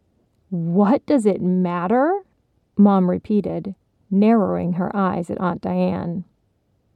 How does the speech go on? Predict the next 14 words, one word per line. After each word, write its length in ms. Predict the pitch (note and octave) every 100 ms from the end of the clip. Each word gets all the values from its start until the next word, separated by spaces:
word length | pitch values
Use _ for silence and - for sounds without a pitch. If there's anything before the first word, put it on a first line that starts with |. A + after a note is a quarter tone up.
| _ _ _ -
"This 220 | F#4 - -
isn't 300 | F4 F4 A4
about 400 | E4+ C4 A#3+ G#3+
how 180 | G#3+ A#3+
much 240 | A3+ G#3 - _
cake 420 | - - C#4 F#4
is 160 | D4+ F3+
left 260 | F#3+ F3+ -
to 60 |
go 160 | F3 F#3+
around. 600 | F#3 F3+ F3 E3+ G#3+ B3+ _ _ _
It's 180 | - E4+
about 280 | F4+ F#4 D#4+
someone 460 | - F4 F#4+ D4+